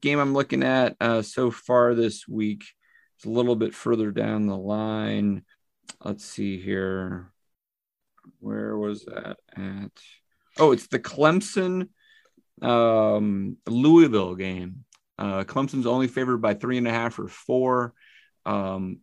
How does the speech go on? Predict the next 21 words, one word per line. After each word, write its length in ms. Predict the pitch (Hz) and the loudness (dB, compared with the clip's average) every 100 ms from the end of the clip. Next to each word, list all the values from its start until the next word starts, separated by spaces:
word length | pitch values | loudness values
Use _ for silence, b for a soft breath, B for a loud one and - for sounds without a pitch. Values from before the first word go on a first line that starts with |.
| - | -6
I 120 | 101 | -2
don't 120 | 107 | 0
think 100 | 123 | 0
they're 80 | 120 | 0
gonna 160 | 117 117 | 2 2
win 120 | 107 | 0
by 140 | 95 101 | 0 0
that 260 | 98 123 | 0 2
much 260 | 160 165 - | 0 -2 -4
more, 260 | 170 170 | -2 -2
maybe 260 | 170 120 123 | -2 -4 -4
seven. 480 | 117 - 135 175 185 _ _ _ | -2 2 2 0 -8 _ _ _
But, 500 | 104 - 107 101 98 | -8 0 2 2 -2
um, 380 | 104 101 98 98 | -2 -2 -4 -4
I 60 | 104 | -4
don't 140 | 117 | -6
think 120 | 120 | -4
Louisville's 380 | 117 120 117 117 | -2 0 0 0
all 160 | 117 117 | 0 0
that 200 | 117 107 | 0 0
good. 320 | 120 123 | 0 0